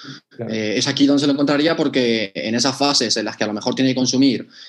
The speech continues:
Speaker 2: eh, pues setenta o ochenta gramos diariamente de, de proteína, eh, en polvo y demás,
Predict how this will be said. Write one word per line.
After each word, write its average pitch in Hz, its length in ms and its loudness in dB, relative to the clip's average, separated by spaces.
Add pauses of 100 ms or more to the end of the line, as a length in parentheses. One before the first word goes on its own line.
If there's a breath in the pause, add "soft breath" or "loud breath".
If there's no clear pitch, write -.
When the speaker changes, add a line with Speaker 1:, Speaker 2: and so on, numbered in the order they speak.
(220 loud breath)
Speaker 2:
eh, 104 320 -2
pues 104 120 -4
setenta 127 600 0
o 123 40 0
ochenta 127 320 0
gramos 123 380 -2
diariamente 123 600 0
de, 117 420 0
de 117 140 -4
proteína, 117 880 -2
eh, 110 600 -6 (380)
en 120 140 -2
polvo 131 480 4
y 107 40 0
demás, 117 280 -4